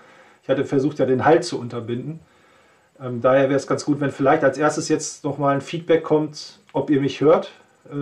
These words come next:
über den YouTube-Kanal oder wie auch immer. Ähm, wir waren stehen geblieben bei, äh, den, wo warst du? Bei Devonta Smith, ne? Oder? Was, habe ich jetzt den Pick Nummer sieben von Martin schon <laughs> verraten?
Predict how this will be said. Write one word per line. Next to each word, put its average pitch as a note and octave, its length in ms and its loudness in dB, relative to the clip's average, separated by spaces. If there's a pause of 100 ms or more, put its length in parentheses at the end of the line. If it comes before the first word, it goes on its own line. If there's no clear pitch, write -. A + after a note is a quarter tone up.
(280)
über C#3 260 0
den C3 220 0
YouTube-Kanal C3+ 760 -2
oder C3 280 -2
wie C3 100 -2
auch B2 140 -4
immer. E3 340 -2 (600)
Ähm, C3+ 280 -4
wir C3 140 0
waren C3+ 240 2
stehen D3 260 -4
geblieben C3+ 520 -4
bei, B2 520 -2 (720)
äh, B2 280 -12 (100)
den, A#2+ 480 -4 (680)
wo A#2+ 100 -14
warst F3 280 -2
du? E3 160 -10 (480)
Bei A#2+ 260 -2
Devonta B2+ 520 -4
Smith, - 340 -12
ne? A2+ 200 -10 (400)
Oder? C3 340 -10 (380)
Was, - 320 -14
habe B2 160 -4
ich A#2+ 40 -4
jetzt B2 200 -4
den A#2+ 120 -6
Pick B2 200 -8
Nummer B2 200 -2
sieben B2 260 -2
von A#2+ 180 -10
Martin B2+ 320 -2
schon - 180 0
<laughs> - 0 -
verraten? B2 560 0